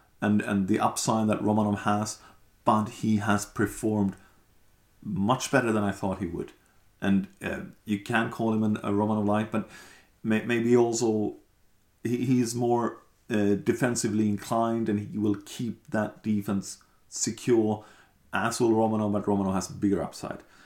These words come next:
Um, this is probably also where I project him in the lineup in a couple of years.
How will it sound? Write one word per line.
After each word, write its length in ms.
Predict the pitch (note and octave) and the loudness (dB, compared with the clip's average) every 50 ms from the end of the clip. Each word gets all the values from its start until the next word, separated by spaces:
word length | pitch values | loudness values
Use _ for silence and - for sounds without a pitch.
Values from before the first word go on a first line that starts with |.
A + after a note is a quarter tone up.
| - - _ - - | -20 -20 _ -12 -8
Um, 460 | F#2+ F#2+ F#2 F#2 F#2 F2+ F2+ - - - _ _ - | -6 -4 -2 -2 -2 -2 -4 -8 -10 -16 _ _ 2
this 200 | A#2 A#2+ A#2 B2 | 2 4 4 4
is 100 | A#2 - | 0 -2
probably 280 | - C3 A#2 A#2 A2+ | -2 -2 -2 0 0
also 220 | G#2+ G#2+ G#2+ G2+ G#2+ | 0 0 0 0 0
where 180 | G2+ G2 F#2+ | 2 2 2
I 40 | F#2 | 0
project 420 | - - G#2+ G#2+ G#2+ A2 A2 - | 0 -2 -4 -2 -2 -4 -4 -4
him 80 | - G#2 | -4 -4
in 80 | F#2 F#2 | -2 0
the 80 | F#2+ | 0
lineup 360 | F2+ F#2 G2+ G#2 G2 G2 G2 | 0 2 2 2 0 0 -2
in 80 | G2+ F#2 | -2 -4
a 60 | F#2 | -6
couple 240 | - - F#2 - G2+ | -6 -8 -6 -6 -4
of 80 | F#2 F#2+ | -2 0
years. 340 | F#2+ G2 G#2 G2+ G2+ - | 2 4 2 2 0 -4